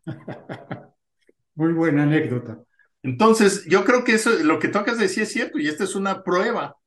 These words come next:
Speaker 2: fehaciente de esa... Los mexicanos somos capaces de resolver problemas muy difíciles, pero somos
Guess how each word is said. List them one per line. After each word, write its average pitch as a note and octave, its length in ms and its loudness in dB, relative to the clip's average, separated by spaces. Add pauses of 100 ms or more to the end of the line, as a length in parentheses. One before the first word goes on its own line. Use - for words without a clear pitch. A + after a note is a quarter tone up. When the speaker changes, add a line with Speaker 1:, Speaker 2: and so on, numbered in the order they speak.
Speaker 2:
fehaciente D3+ 680 -4
de C3+ 160 -6
esa... B2+ 480 -8 (640)
Los A#2+ 220 2
mexicanos C3 540 -2
somos D3 340 -2
capaces A2+ 480 -4
de B2 80 0
resolver A2 400 -6
problemas G#2+ 440 -4
muy A2+ 160 -4
difíciles, B2 540 -6 (340)
pero B2+ 240 4
somos D3+ 540 0